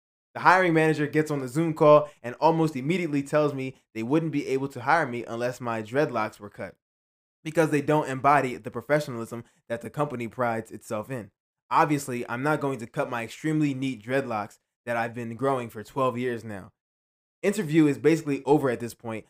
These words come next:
I try to politely end the interview, explaining to him that it, this isn't an option for me, and that I hope they are successful in finding a candidate that can meet their st-, their needs. Here comes the stupid comment. "Well, you're pretty young." I'm in my late twenties. I've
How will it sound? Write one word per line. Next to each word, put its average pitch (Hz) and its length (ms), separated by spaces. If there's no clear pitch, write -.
I 117 80
try 156 220
to 151 80
politely 147 520
end 135 200
the 127 120
interview, 120 380
explaining 147 540
to 123 100
him 117 220
that 110 160
it, 110 120
this 156 280
isn't 160 320
an 127 120
option 123 340
for - 100
me, 98 180
and 131 120
that 135 100
I 123 100
hope 165 260
they 139 180
are 120 160
successful 123 600
in 117 160
finding 127 320
a 113 80
candidate 139 440
that 117 160
can 110 200
meet 135 180
their 110 140
st-, - 280
their 110 120
needs. 104 360
Here 190 140
comes 170 280
the 131 80
stupid 165 340
comment. 139 380
"Well, 147 120
you're 151 140
pretty 196 280
young." 151 320
I'm 131 120
in 143 80
my 127 120
late 127 240
twenties. 110 460
I've 113 200